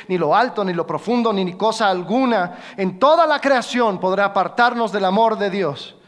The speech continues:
o el amor que Dios ha manifestado en Cristo Jesús nuestro Señor. Padre, gracias, porque tenemos este ejemplo en el libro de Esdras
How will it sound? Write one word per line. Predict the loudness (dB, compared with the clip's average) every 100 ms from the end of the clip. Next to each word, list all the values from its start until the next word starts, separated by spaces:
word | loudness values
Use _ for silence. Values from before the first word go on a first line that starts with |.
| _ -8
o | -2
el |
amor | 0 2 0
que | 0
Dios | -2 0 0
ha | 0
manifestado | -2 -2 -6 -2 0 0 -2 -8 -20 -10
en | -8
Cristo | -4 -4 -2 -4
Jesús | -6 -10 -10
nuestro | -10 -12
Señor. | -14 -14 -16 -20 _ _ _ _ _ _ _ _ _ _ _ _ _ _ _ _ _ _ _ _ _ _ _ _ _ _ _ _ _ _ _ _ _ _ _ _ _ _ _ _ _ _ _ _
Padre, | -6 -6 -4
gracias, | -8 -8 -12 -16 -18 -18 -20 _ _ _ _ -20
porque | -18
tenemos | -12 -10 -10
este | -12 -14
ejemplo | -12 -12 -12 -12
en | -12
el | -10
libro | -12 -12
de | -12
Esdras | -14 -16 -20 -20 -20